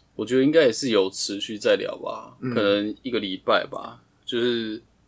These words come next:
Speaker 1: 聊的时间比较久，或是聊的次数比较多，
Speaker 2: 嗯。
Speaker 1: 然后可能就会想说可以换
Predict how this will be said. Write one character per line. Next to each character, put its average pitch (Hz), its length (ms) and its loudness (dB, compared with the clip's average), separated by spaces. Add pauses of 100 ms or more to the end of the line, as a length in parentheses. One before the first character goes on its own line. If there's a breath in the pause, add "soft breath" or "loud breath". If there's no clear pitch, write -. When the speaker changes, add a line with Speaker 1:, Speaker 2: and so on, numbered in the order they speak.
(160)
Speaker 1:
聊 101 280 4
的 101 140 0
时 - 180 -10
间 107 140 -4
比 98 40 -8
较 104 140 2
久， 98 160 -10
或 110 140 -6
是 98 400 -4 (640)
聊 101 240 4
的 104 100 0
次 104 340 -2
数 95 260 -6
比 - 60 -16
较 92 180 0
多， 90 420 -10
Speaker 2:
嗯。 117 340 -6 (200)
Speaker 1:
然 92 140 -6
后 95 40 -4
可 92 140 -10
能 90 100 -6
就 92 120 -2
会 95 120 2
想 90 220 -4
说 90 280 -4
可 - 180 -12
以 90 60 -4
换 92 220 -6